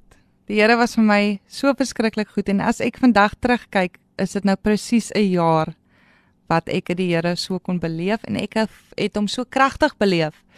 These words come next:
Want ek voel ook as jy die Here wys jy is ernstig, dan gaan die Here ernstig wees met jou. En die oomblik toe ek die Here aanneem, toe raak ek dadelik ontslaaf van alles, die sigarette, alles en hy het my dadelik gewys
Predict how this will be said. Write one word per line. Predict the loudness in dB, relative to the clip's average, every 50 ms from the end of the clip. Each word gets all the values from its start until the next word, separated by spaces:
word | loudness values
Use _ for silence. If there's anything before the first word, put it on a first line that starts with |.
| -20 -20 _ _ _ -2
Want | -2 2 2
ek | 2 0
voel | 0 2 4 4 6 6
ook | 4 4 2
as | -2 -2 0
jy | 2 4 4 4 4 2
die | 2 2 2
Here | 4 4 4 4 2 0 2
wys | 4 4 4 4 2 0
jy | 0 0
is | 0 0 0
ernstig, | -2 0 2 2 0 0 -2 -2 -6 -6 -6 -8 -18 -20 _ _ _
dan | -4 -4 -4
gaan | -4 -2 -2 0
die | 0 0
Here | -2 -2 -4 -4 -4 -4
ernstig | -2 -2 -4 -4 -4 -6 -6 -4
wees | -6 -6 -4 -4
met | -6 -6 -4
jou. | -4 -6 -4 -4
En | -4 -2 -2
die | -2 0 2
oomblik | 4 4 6 6 4 4 2
toe | 0 0 0
ek | 0 0 0
die | 0 2 2
Here | 2 2 2 2
aanneem, | 2 4 4 4 4 4 4 2 0 _ _ _ _ -20 _ _ _ -2
toe | 2 4
raak | 4 4 4 2
ek | -2 0
dadelik | 2 2 2 2 0 0
ontslaaf | -2 -2 0 0 -2 -2 -2
van | -4 -6 -4
alles, | 0 2 4 4 4 4 2 0 -8 -14
die | -14 -14
sigarette, | -12 -10 -8 -2 -2 0 2 2 0 0 0 -2 0
alles | 2 2 2 0 0 -2
en | -2 -2 0
hy | 0
het | 0 0
my | 0 0 0
dadelik | 2 4 6 6 6 6 4 2
gewys | 0 -8 -4 -4 -2 -4 -4 -8 -12 -18 _